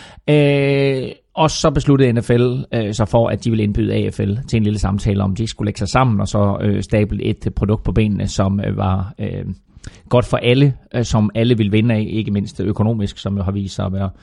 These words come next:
helt genialt her, øh, når vi kigger på det nu. Men hvis vi går tilbage til nitten tres, så startede A F L op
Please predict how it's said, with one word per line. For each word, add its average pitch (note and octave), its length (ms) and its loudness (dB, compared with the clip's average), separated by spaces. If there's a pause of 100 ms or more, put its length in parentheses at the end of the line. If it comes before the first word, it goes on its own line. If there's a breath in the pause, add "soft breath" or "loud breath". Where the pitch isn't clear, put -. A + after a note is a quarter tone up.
(140 soft breath)
helt C#3 180 2
genialt A2+ 340 -2
her, A2 180 -2 (200)
øh, A2+ 100 0
når G#2+ 140 0
vi G#2 100 -2
kigger A#2+ 200 0
på A2+ 120 2
det G#2 100 0
nu. A2+ 180 0 (280 loud breath)
Men D3 160 4
hvis G3 240 4
vi G3+ 60 4
går F3 120 6
tilbage D#3 300 2
til D3+ 140 0
nitten C3+ 300 2
tres, - 340 -10 (100)
så G3 140 0
startede E3+ 520 0 (180)
A F#3 200 4
F D#3+ 100 -4
L D3 140 4
op D#3+ 200 2